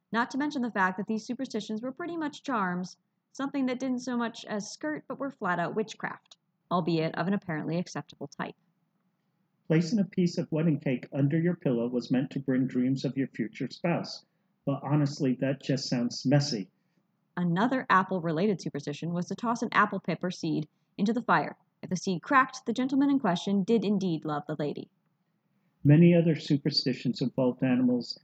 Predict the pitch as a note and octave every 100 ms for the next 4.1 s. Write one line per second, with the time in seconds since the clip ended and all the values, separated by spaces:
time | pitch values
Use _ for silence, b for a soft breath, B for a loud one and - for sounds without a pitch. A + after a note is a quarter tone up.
0 | _ - B2+ - C#3 C#3 B2+ - A#2+ A2+
1 | - D2 - C#3 C3+ B2+ - B2 B2 A2+
2 | - G#2+ - _ _ _ _ - E3 E3
3 | D#3 C#3 D3 D3 C#3+ C#3+ D3 C#3 D3+ D3